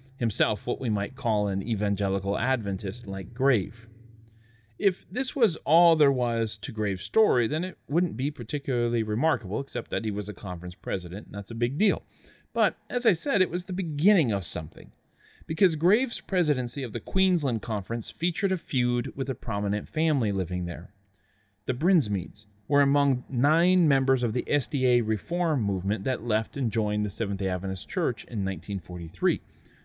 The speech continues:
You might recall that the reform movement split from the Adventist Church in the First World War over the issue of military service, and that Daniels was unable to broker peace with them after the war.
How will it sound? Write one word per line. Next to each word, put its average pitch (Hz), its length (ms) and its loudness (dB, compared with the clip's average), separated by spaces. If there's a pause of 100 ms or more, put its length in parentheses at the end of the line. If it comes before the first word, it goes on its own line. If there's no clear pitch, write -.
(140)
You - 60 -6
might 233 160 0
recall 131 420 4
that 107 180 0
the 104 80 -6
reform 117 440 -2
movement 104 340 0
split - 340 -2
from 104 140 -6
the 104 100 0
Adventist 98 360 -4
Church 127 320 0
in 98 100 -2
the 92 60 -2
First 107 320 -4
World 98 180 0
War 180 380 2 (360)
over 131 200 0
the 127 200 -2
issue 110 340 -2
of 120 200 -6
military 110 540 0
service, 98 520 -4
and 139 160 -2
that 120 140 0
Daniels 107 540 0 (160)
was 107 180 -6
unable 92 500 0 (280)
to 135 100 -4
broker 98 400 0
peace 139 480 -6 (240)
with - 160 -6
them 92 300 -4
after 92 300 -8
the 92 100 -4
war. 110 400 4